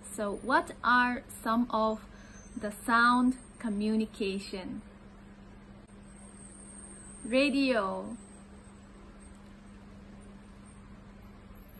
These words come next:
Radio. Listen to radio. Listen.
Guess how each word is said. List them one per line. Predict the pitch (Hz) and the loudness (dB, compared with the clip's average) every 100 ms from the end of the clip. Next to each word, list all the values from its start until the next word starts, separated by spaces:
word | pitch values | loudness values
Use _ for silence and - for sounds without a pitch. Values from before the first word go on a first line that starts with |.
| - | -12
Radio. | 220 233 269 247 254 233 196 180 196 220 - - - - - - - - - - - - - - - - | -2 2 4 4 4 4 2 -2 -4 -6 -10 -16 -16 -16 -16 -16 -16 -16 -18 -18 -18 -18 -18 -20 -16 -4
Listen | 214 277 - 262 269 | 0 0 2 4 4
to | - 240 226 330 - - - - - | 4 0 2 0 -4 -12 -16 -16 -12
radio. | 226 233 262 247 247 220 196 180 - 214 - - - - - - - - - - - - - - - - - - - - - - - - - - - - - - - - - - - - - | 0 2 4 4 4 2 0 -4 -6 -10 -12 -18 -18 -18 -20 -18 -18 -16 -16 -18 -18 -16 -18 -18 -18 -18 -18 -18 -18 -18 -18 -18 -18 -18 -18 -18 -20 -20 -20 -20 -20 -20 -20 -18 -18 -14 -2
Listen. | 233 311 - 247 196 180 226 | 0 2 0 0 0 -4 -8